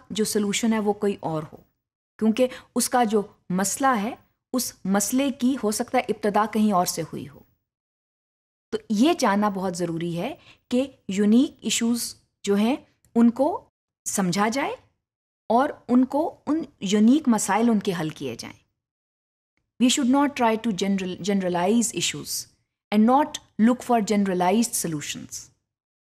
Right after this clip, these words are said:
because students are individuals and they have individual problems, and those individual problems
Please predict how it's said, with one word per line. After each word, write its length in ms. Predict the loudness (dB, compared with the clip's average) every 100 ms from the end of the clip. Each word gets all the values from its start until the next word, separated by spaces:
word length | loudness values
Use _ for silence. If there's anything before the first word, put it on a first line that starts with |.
| _ -8
because 400 | -4 2 0 0
students 340 | -2 0 0 0
are 140 | 0
individuals 720 | 0 0 -2 -4 -6 -4 -4 -6 _ _ _ _ _ _ _ _ _ _ _ -2
and 220 | 2 2 0 -8 _
they 140 | 0 2
have 240 | 4 4 4
individual 440 | 2 0 0 0 -2 -10 _ _ -4
problems, 480 | -2 -4 -6 -6 -10 _ -6
and 120 | 0
those 280 | 2 2 2
individual 440 | 2 0 -2 -4 -2
problems 480 | -2 -2 0 0 -2